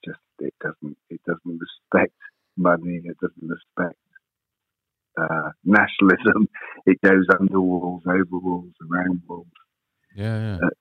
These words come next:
Speaker 1: no one is protected. It's like, it's quite an incredible thing to observe. I mean, if you weren't affected by it emotionally, you were just passionate about it. It's fascinating. Um,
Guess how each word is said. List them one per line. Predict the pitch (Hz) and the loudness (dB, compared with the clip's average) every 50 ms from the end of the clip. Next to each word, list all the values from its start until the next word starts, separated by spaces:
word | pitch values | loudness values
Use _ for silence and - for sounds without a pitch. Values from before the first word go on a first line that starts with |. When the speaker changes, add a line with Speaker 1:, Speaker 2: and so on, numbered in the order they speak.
| _ - - | _ -6 -2
Speaker 1:
no | 90 95 98 98 95 | 0 2 2 2 2
one | 90 87 87 | 0 -2 -6
is | - - | -8 -12
protected. | - 101 - - 92 - - _ - 226 220 - | -14 -14 -6 -4 -4 -4 -4 _ -10 -10 -10 -10
It's | - - - - - - | -12 -14 -14 -16 -8 -4
like, | 175 - 80 - | -4 -2 -2 -4
it's | - _ _ - | -8 _ _ -4
quite | - 104 98 | -2 -2 -2
an | 98 | -2
incredible | 95 - - - 98 98 92 - 87 - - | -4 -6 -4 -4 -4 -4 -6 -10 -12 -8 -6
thing | 90 87 - - | -6 -6 -6 -8
to | - | -10
observe. | 80 - - 95 92 87 87 85 | -10 -8 -4 -4 -4 -4 -2 -2
I | 92 | 0
mean, | 98 104 104 | 2 2 2
if | 110 110 - - | 2 0 2 2
you | 127 113 | 2 4
weren't | 110 110 104 92 | 4 4 4 2
affected | 92 - - 101 - - - 82 | 0 2 2 2 2 0 -2 0
by | - 90 90 | 2 2 4
it | - | 4
emotionally, | 78 90 92 90 87 - - - - _ | 4 4 4 4 4 0 -2 -4 -10 _
you | 85 82 | -20 -20
were | 85 _ | -20 _
just | - - _ - - - - | -20 -20 _ -20 -16 -6 -4
passionate | 92 90 - - - 82 73 67 - | -2 -2 -2 -2 -4 -6 -8 -8 -6
about | - 90 - | -4 -6 -6
it. | - _ _ | -6 _ _
It's | _ - - - | _ -12 -6 -6
fascinating. | 98 101 - - - 80 - _ _ _ _ _ _ _ _ _ _ _ _ _ _ _ _ _ _ _ _ _ _ _ _ _ _ _ _ _ _ _ _ _ _ - | -6 -6 -6 -10 -18 -20 -20 _ _ _ _ _ _ _ _ _ _ _ _ _ _ _ _ _ _ _ _ _ _ _ _ _ _ _ _ _ _ _ _ _ _ -4
Um, | - - 87 - 80 80 80 - - | -2 0 0 -2 -4 -6 -12 -16 -18